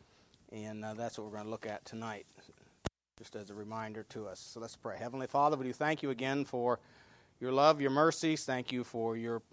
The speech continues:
your word and for the instruction that it gives us, that everything can work in harmony and be in order according to your plan and purpose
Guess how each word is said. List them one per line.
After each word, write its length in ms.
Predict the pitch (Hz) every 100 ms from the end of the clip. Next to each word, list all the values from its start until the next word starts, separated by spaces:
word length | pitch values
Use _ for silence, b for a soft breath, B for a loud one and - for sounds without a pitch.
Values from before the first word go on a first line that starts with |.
| -
your 140 | 117 113
word 440 | 120 156 180 196
and 220 | 170 110
for 100 | -
the 80 | 117
instruction 540 | 113 - 143 143 -
that 60 | 120
it 100 | 110
gives 280 | 135 156 147
us, 380 | 165 185 - -
that 240 | 123 113 - -
everything 400 | 113 127 127 120
can 220 | 117 113
work 260 | 123 117
in 80 | 120
harmony 600 | - 131 131 131 135 135
and 180 | 107 107
be 100 | 113
in 80 | 104
order 480 | 110 135 156 160 160 b b b b
according 460 | 101 - 123 117 113
to 80 | 123
your 100 | 123
plan 300 | - 120 127
and 120 | 117
purpose 580 | 135 113 107 - -